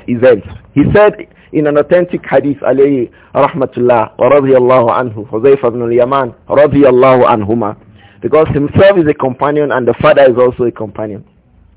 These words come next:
He said, "I know everything that shall happen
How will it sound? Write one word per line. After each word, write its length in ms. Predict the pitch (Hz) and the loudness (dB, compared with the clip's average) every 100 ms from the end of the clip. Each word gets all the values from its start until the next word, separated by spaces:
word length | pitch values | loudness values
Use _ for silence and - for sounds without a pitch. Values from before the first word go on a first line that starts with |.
| _ _ _ _ - | _ _ _ _ -6
He 100 | 139 | -2
said, 160 | 123 - | 0 2
"I 160 | 180 180 | 2 2
know 240 | 226 240 | 2 2
everything 640 | 196 196 175 196 - 170 156 | 2 2 2 -4 -4 -4 0
that 180 | 139 - | 0 2
shall 160 | 131 123 | 0 0
happen 320 | 151 185 | -2 -2